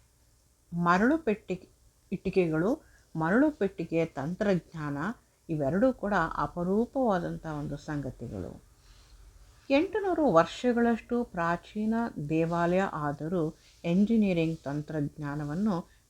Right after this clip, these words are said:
ಬಹು ಹಿಂದೆಯೇ ಬಳಸಿಕೊಂಡಿರುವುದು ಒಂದು ಅದ್ಭುತ ಮತ್ತು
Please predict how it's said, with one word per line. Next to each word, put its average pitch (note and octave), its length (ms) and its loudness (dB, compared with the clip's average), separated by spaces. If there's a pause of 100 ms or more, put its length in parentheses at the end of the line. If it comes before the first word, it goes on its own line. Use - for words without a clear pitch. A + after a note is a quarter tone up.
ಬಹು F3 200 2
ಹಿಂದೆಯೇ G3+ 720 4
ಬಳಸಿಕೊಂಡಿರುವುದು D#3 1200 -2 (220)
ಒಂದು D#3 260 -4
ಅದ್ಭುತ E3+ 600 -6
ಮತ್ತು D#3 640 -8